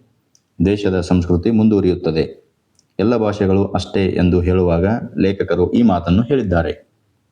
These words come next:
ಸ್ವಾರಸ್ಯ, ಭಾಷೆಗಳೆಲ್ಲ ಒಂದೇ ಸಮ. ಅವುಗಳಲ್ಲಿ ಭೇದ ಎನಿಸದೆ, ದ್ವೇಷಿಸದೆ,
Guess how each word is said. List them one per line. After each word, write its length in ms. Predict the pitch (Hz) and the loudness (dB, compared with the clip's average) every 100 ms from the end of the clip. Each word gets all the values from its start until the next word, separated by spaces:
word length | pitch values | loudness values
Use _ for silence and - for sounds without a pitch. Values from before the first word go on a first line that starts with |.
| _ - | _ -8
ಸ್ವಾರಸ್ಯ, 460 | - 85 85 - 120 - - _ _ _ _ _ - | -4 -2 -2 -2 -4 -4 -14 _ _ _ _ _ -6
ಭಾಷೆಗಳೆಲ್ಲ 560 | 95 117 120 113 107 104 | -4 0 0 2 2 2
ಒಂದೇ 400 | 104 92 92 98 | 0 2 2 0
ಸಮ. 220 | 98 85 85 - _ _ _ _ | 0 0 -2 -10 _ _ _ _
ಅವುಗಳಲ್ಲಿ 500 | 95 104 98 98 98 | -2 0 0 0 0
ಭೇದ 200 | 90 101 | 2 0
ಎನಿಸದೆ, 560 | 101 90 90 85 85 98 117 - _ _ _ 87 | 2 2 0 0 0 0 -2 -8 _ _ _ -2
ದ್ವೇಷಿಸದೆ, 840 | 98 101 85 87 87 113 - | 0 0 -2 -2 -2 -2 -4